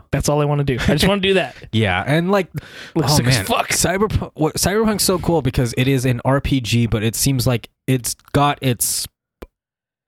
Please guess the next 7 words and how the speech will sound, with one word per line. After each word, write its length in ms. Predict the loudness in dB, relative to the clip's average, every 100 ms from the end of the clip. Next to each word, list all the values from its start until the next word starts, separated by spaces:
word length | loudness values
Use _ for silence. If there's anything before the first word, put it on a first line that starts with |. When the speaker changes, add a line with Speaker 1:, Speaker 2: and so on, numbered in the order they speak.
| _ -6
Speaker 2:
shooter 440 | -2 2 2 2
elements 480 | 0 0 0 -4 -2
down 520 | -2 0 -2 -2 -2
really 260 | 0 0 0
well. 160 | 0 2
Speaker 1:
Really 400 | 2 2 2 0
well. 160 | -2